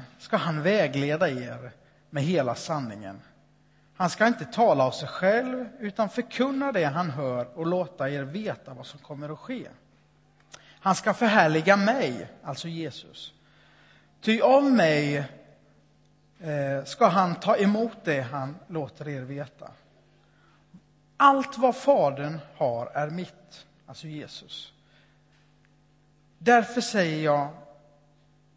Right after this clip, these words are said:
att det är av mig han tar emot det han ska låta er veta." Alltså, vi märker i den här texten någon slags relation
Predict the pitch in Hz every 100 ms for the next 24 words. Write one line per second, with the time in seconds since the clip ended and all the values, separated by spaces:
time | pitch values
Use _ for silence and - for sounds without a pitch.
0 | - 185 156 214 214 220 - - - -
1 | 185 180 - 190 185 185 180 127 95 117
2 | - - 160 147 151 160 151 139 123 -
3 | - 135 117 127 - - 135 175 147 135
4 | - - - 143 147 143 _ - _ _
5 | _ _ _ _ _ _ _ _ - 156
6 | 202 185 208 - - - 214 202 185 208
7 | 240 208 165 - 190 - - 165 160 -
8 | 170 - 156 202 196 - - 285 269 196
9 | 160